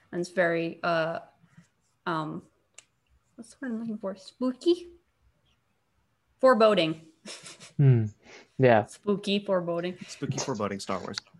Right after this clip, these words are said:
Speaker 3: Um, Imperial troops board the Falcon, but its crew are hiding in smuggling compartments below the floor.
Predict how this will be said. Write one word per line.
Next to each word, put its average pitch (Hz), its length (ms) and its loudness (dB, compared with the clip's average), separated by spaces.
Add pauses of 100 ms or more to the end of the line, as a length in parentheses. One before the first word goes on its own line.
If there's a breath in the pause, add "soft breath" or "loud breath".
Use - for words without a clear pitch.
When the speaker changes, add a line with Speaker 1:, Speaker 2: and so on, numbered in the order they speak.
(580)
Speaker 3:
Um, 104 480 -2 (380)
Imperial 151 340 0
troops 131 260 -8
board 127 240 -4
the - 60 -20
Falcon, 127 400 -4
but 120 120 -10
its 95 140 -14
crew 104 200 -8
are 95 40 -6
hiding 120 300 -4
in 104 100 -6
smuggling 113 380 -6
compartments 113 420 -6
below 104 240 -6
the 98 60 -14
floor. 147 340 -6